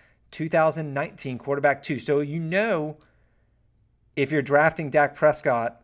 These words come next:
you know, at quarterback three or four, 'cause that's probably where it's gonna take, uh, 'cause I don't think his quarterback six A D P is gonna hold. Um, you know that you're at least getting pretty much a top ten quarterback. So let's move on to the next facts here.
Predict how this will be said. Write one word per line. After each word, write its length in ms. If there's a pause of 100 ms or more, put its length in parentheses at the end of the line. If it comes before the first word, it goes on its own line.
you 120
know, 120
at 140
quarterback 460
three 260
or 80
four, 600 (260)
'cause 120
that's 200
probably 280
where 180
it's 120
gonna 220
take, 500 (500)
uh, 140
'cause 140
I 100
don't 120
think 160
his 120
quarterback 400
six 320
A 100
D 120
P 160
is 80
gonna 120
hold. 540 (640)
Um, 440 (180)
you 220
know 300
that 160
you're 160
at 80
least 280
getting 480
pretty 160
much 160
a 60
top 320
ten 240
quarterback. 480
So 120
let's 180
move 180
on 300
to 100
the 80
next 240
facts 420
here. 320